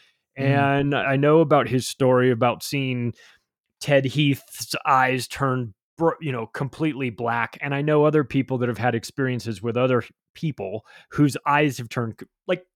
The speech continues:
Speaker 2: completely black, a thing that shouldn't happen.
Speaker 1: Yeah.
Speaker 2: And their initial thought was, it felt like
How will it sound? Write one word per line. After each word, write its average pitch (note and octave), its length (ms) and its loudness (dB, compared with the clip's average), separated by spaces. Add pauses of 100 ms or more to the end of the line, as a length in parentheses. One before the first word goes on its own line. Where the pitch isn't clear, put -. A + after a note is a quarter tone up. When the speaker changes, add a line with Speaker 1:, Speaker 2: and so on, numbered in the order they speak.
Speaker 2:
completely F#3 460 -2
black, G#2+ 360 -2
a D#3 60 -2
thing E3+ 240 2
that C3+ 140 0
shouldn't A#2+ 280 -2
happen. A2+ 360 -10 (320)
Speaker 1:
Yeah. C3 160 0
Speaker 2:
And D3 120 0
their F#3 220 6
initial C#3 380 0
thought A#2+ 420 -4
was, A#2 400 -6 (480)
it E3 160 -4
felt D3+ 400 0
like C3 400 -4